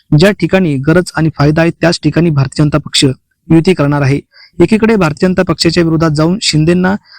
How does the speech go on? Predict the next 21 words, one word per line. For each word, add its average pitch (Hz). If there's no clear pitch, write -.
निवडणूक 175
लढावी 160
लागेल, 160
तर 170
दुसरीकडे 175
दोन 165
ठाकरे 151
बंधू 151
यांचाही 170
या 185
ठिकाणी 151
सामना 147
करावा 139
लागेल. 139
ठाकरे 156
बंधूंची 214
ताकद 175
मुंबई, 165
नवी 160
मुंबई, 160
ठाणे 160